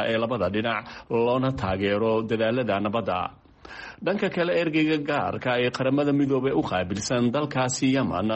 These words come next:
Masar Hannes Granberg, ayaa soo dhoweeyey maxaabiista uu sii daayey isbahaysiga dowladaha Sunniga iyo weliba maxaabiista ay horey u sii daayeen kooxda Xuutiyiinta iyo dowladda Yemen. Dhinacyada Yemen waxay ku heshiiyeen bishii hore,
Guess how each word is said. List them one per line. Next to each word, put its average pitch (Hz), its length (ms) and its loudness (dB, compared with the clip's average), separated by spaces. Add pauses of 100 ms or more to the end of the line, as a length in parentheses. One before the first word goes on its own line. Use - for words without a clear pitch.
(280)
Masar 107 320 -2
Hannes 135 400 0
Granberg, 127 720 0 (160)
ayaa 120 260 0
soo 131 300 -2
dhoweeyey 107 480 2
maxaabiista 120 580 -2
uu 127 220 2
sii 135 320 2
daayey 110 480 2
isbahaysiga 123 640 0
dowladaha 127 480 2
Sunniga 110 640 2
iyo 117 240 2
weliba 113 320 2
maxaabiista 117 640 -2
ay 113 80 2
horey 123 320 2
u 131 40 0
sii 127 280 0
daayeen 110 600 0 (360)
kooxda 123 400 0
Xuutiyiinta 117 600 0 (120)
iyo 113 240 2
dowladda 113 400 0
Yemen. 107 440 0 (720)
Dhinacyada 156 480 0
Yemen 160 360 2 (120)
waxay 143 240 0
ku 143 160 2
heshiiyeen 123 640 2
bishii 135 300 0
hore, 110 240 2